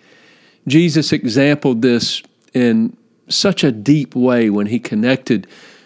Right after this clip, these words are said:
with the woman at the well in, in John chapter four. It's such a powerful example. Go back and read that sometime.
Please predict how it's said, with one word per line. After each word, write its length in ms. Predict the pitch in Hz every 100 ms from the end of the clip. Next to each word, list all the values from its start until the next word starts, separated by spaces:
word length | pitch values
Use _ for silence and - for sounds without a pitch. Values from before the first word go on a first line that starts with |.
| _
with 140 | - 113
the 80 | 113
woman 300 | 127 127 120
at 100 | 113
the 80 |
well 380 | 107 113 117 110
in, 180 | 104 107 -
in 180 | 113 104
John 320 | 120 117 113
chapter 360 | - 101 -
four. 280 | - 120 107
It's 140 | 113 -
such 340 | - 165 -
a 120 | 123
powerful 680 | - 117 117 110 101 104 90 _ _ _ _ _
example. 580 | 110 90 107 104 104 98
Go 140 | 143
back 240 | 165 165
and 140 | 127 110
read 240 | 113 107
that 180 | 98 -
sometime. 540 | - 92 - 87 90